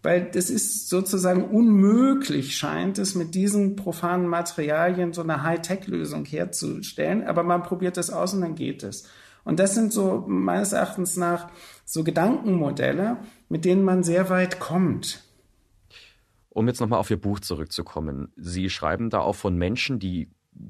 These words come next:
Speaker 2: gut aufhören können. Also unter anderem haben Sie mit dem Bergsteiger Reinhold Messner gesprochen, der ja auch viele seiner Expeditionen abbrechen musste.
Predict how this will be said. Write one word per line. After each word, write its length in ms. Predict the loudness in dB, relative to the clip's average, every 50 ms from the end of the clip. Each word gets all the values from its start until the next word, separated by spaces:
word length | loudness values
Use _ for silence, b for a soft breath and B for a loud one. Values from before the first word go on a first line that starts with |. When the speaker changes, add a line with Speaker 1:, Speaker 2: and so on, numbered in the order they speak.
| -20 _
Speaker 2:
gut 400 | -12 -8 -6 -6 -4 -4 -2 0
aufhören 680 | 0 2 2 0 -2 -2 -2 0 0 0 0 -2 -4
können. 480 | -6 -6 -6 -6 -6 -6 -8 -10 -12 -14 -16 -18 _
Also 300 | -6 -4 -4 -2 -4 -4
unter 260 | -4 -2 -2 -2 -2
anderem 460 | -2 -2 -2 -2 -2 -2 -2 -2 -2
haben 120 | -2 -4 -4
Sie 160 | -4 -6 -6
mit 240 | -6 -6 -6 -6 -6
dem 180 | -6 -6 -4
Bergsteiger 580 | -4 -4 -4 -4 -4 -4 -4 -2 -2 -2 -2 -2
Reinhold 320 | -2 -2 -2 -4 -4 -2
Messner 320 | -2 -2 -2 0 -2 -4 -4
gesprochen, 560 | -4 -8 -8 -8 -6 -6 -4 -4 -6 -10 -10 B B B B B B B B _
der 100 | -4 -2
ja 140 | 0 0 0
auch 140 | 0 -2 -4
viele 320 | -4 -6 -4 -2 -2 -2
seiner 280 | -2 -2 -2 -2 -2 -4
Expeditionen 1160 | -4 -6 -6 -6 -4 -4 -4 -6 -6 -8 -6 -4 -2 -2 -2 -2 -2 -2 -2 -2 -2 -4 -4 -4 -4
abbrechen 500 | -4 -4 -4 -4 -4 -4 -2 -2 -2 -2
musste. 500 | -2 -2 -4 -6 -6 -6 -4 -4 -4